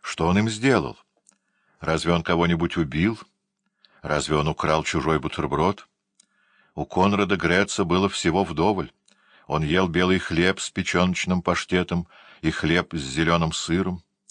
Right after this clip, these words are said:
В нашего кроткого, благоразумного учителя — словно бес вселился.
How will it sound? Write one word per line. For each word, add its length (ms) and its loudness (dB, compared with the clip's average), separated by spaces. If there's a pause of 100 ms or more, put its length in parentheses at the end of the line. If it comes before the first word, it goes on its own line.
(800)
В 140 -8
нашего 460 4
кроткого, 680 0
благоразумного 840 0
учителя — 640 0 (420)
словно 460 0
бес 420 0
вселился. 800 -6